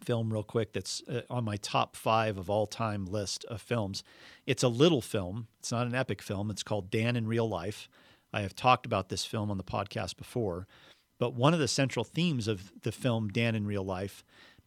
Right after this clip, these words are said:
is the promise of what a family could look and feel like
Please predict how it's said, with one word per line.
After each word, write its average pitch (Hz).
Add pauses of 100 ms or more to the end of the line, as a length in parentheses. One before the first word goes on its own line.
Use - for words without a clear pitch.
(140)
is 117
the 107 (360)
promise 147 (580)
of 113
what 120
a 110
family 151
could 104
look 143
and 104
feel 139
like 92